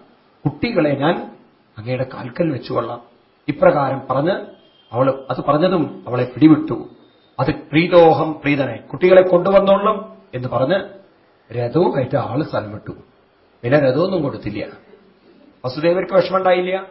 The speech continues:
ആറെണ്ണത്തിനെ കൊണ്ടുപോയ ആളല്ലേ. ദേവകി ദേവിയും കൊണ്ട് വീട്ടിലേക്ക് പോയി. അങ്ങനെ ഒരു വർഷം കഴിഞ്ഞതും ഒരു, ഒരു പുത്രനെ കിട്ടി. ആ പുത്രനെ ദേവകി ദേവിയുടെ കയ്യിൽ നിന്ന് വാങ്ങിച്ചു.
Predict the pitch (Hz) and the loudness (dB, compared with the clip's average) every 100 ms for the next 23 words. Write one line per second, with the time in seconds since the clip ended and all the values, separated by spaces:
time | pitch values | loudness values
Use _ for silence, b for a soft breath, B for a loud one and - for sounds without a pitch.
0 | - 107 113 120 123 131 131 123 131 131 | -10 -6 -4 -6 -6 -6 -6 -4 0 2
1 | 123 120 113 107 - - _ _ _ _ | 2 0 -2 -8 -12 -20 _ _ _ _
2 | _ _ _ _ 233 220 180 160 147 135 | _ _ _ _ 2 2 2 2 0 -2
3 | 131 127 127 170 - - - - 127 123 | -6 -6 4 4 4 -4 -20 -6 -6 -4
4 | 120 104 - 110 107 - _ _ _ _ | -8 -8 -8 -8 -8 -12 _ _ _ _
5 | - 135 160 196 151 139 123 - 175 - | -8 -4 0 2 0 0 -2 2 2 2
6 | 117 123 175 - - _ - 139 - - | -2 -4 -6 -6 -20 _ -6 -4 -4 -8
7 | 160 127 131 - - 127 - - 120 - | -4 -4 -4 -4 -4 -4 -12 -16 -16 -16
8 | _ _ _ _ - 120 - 120 147 147 | _ _ _ _ -10 -10 -10 -8 -6 -4
9 | 151 - - _ _ _ _ 113 131 139 | -6 -12 -20 _ _ _ _ -6 -4 -2
10 | 135 127 127 135 127 139 156 147 135 123 | -4 -4 -8 -8 -4 -2 -2 -2 -2 -4
11 | 139 - 151 | -4 -4 -6